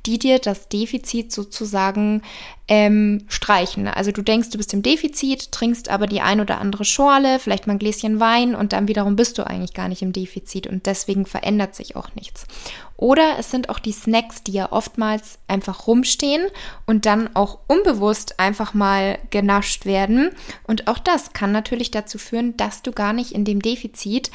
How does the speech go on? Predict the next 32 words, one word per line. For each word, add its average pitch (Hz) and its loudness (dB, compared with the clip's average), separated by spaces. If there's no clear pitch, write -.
wo 214 2
du 202 2
denkst, 220 2
dich 202 -4
zu - -6
befinden, 220 0
dass 202 -4
du 208 -4
da 196 -4
gar 190 -2
nicht - -4
drin 214 4
bist. - -8
Ähm, 220 4
genau, 233 6
von 220 2
daher 233 4
da 220 0
wirklich 220 -4
ehrlich 220 2
zu - -4
dir 202 0
selbst 220 0
sein, 247 2
vielleicht 214 -2
nochmal 208 0
reflektieren, 262 0
bist 254 0
du 254 -2
wirklich 247 0
im 208 0
Defizit? 240 0